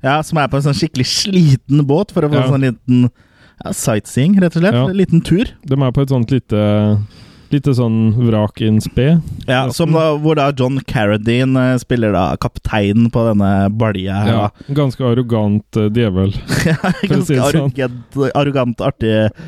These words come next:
Speaker 1: Ja, koselig, koselig type, vil jeg
Speaker 2: Ja.
Speaker 1: si.
Speaker 2: Han har med seg sitt motstykke, da. Eh,
Speaker 1: <laughs>
Speaker 2: og venn, det er Chuck,
Speaker 1: Ja.
Speaker 2: spilt av Fred, eh, Bush.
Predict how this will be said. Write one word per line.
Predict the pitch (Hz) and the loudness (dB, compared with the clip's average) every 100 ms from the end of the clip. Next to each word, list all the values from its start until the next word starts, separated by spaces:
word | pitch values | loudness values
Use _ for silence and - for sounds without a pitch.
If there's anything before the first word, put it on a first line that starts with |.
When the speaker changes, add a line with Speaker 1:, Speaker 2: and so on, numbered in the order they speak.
| 180 - - - | -18 -20 -20 -8
Speaker 1:
Ja, | - 190 | -4 -2
koselig, | - 180 - - | 2 2 0 -4
koselig | 196 165 123 120 | 0 0 0 0
type, | 120 101 | -2 -4
vil | 90 | -2
jeg | 113 | 0
Speaker 2:
Ja. | 131 160 | 0 -2
Speaker 1:
si. | - - | -8 -6
Speaker 2:
Han | 147 | -2
har | 147 170 | 0 2
med | 123 117 | 0 0
seg | 147 | 0
sitt | 151 143 | 0 0
motstykke, | 151 135 - - 113 - 165 | 2 0 0 -2 -2 0 0
da. | 151 - 262 220 | 0 -4 -12 -4
Eh, | 135 | 0
Speaker 1:
<laughs> | 135 139 143 123 123 | 0 0 0 0 0
Speaker 2:
og | 120 | 2
venn, | 143 175 156 | 2 2 2
det | 131 | 0
er | 131 | -2
Chuck, | - 208 - - - _ _ - | -2 -4 -6 -18 -20 _ _ -4
Speaker 1:
Ja. | 123 147 | -2 -2
Speaker 2:
spilt | 156 135 120 | 0 -2 0
av | 131 120 | -2 -2
Fred, | - 120 117 113 | 0 0 0 0
eh, | 120 117 117 113 131 143 | 0 2 2 0 -2 -2
Bush. | 131 220 - - | 0 0 -4 -18